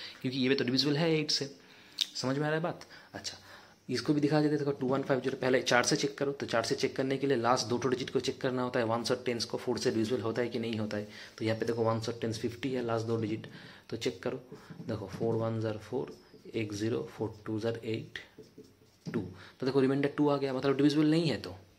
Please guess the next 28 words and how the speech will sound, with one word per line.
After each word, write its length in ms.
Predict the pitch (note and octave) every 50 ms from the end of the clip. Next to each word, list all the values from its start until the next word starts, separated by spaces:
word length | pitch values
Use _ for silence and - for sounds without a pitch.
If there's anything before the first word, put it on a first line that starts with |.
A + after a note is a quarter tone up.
| _ _ - -
remainder 280 | A2+ B2+ C3 C3+ - C3+ -
two 120 | C#3+ C#3+ D3
आएगा 200 | D3 D3 D3 D3+
तो 120 | D3+ D#3+
मतलब 280 | D3+ D3+ - D#3+ D3+ -
क्या, 100 | - C3+
ये 100 | A#2 A#2+
number 240 | A#2 A2+ A#2 C3 C3+
divisible 360 | C3 C3+ C3+ C3 C#3 C#3+ C#3+
नहीं 220 | C#3+ D3 D3 B2+
है, 80 | G#2 F2+
last 240 | F#2+ G2+ G2+ G2 G2+
दो 80 | F#2
डिजिट, 280 | E2+ F#2+ F#2 F2 - -
मतलब 200 | A#2 A#2+ B2 A#2
number 200 | A#2 B2 C3 C3+
भी 80 | C3+ C#3+
divisible 320 | C#3 C3+ B2 B2 C3+ B2+
नहीं 140 | B2+ B2 B2
होगा। 220 | A#2+ A2 A2+ B2 - - - - - - - - -
तो 60 | - -
तुम 120 | B2 B2
यहाँ 100 | B2 B2
पे 100 | B2+ C3
क्या 140 | - C#3 C3+
लिखोगे, 280 | D3 D3 E3 - G#3+
यहाँ 160 | E3+ C3 A2+ G#2+
पे 200 | A2+ E3+ G#3+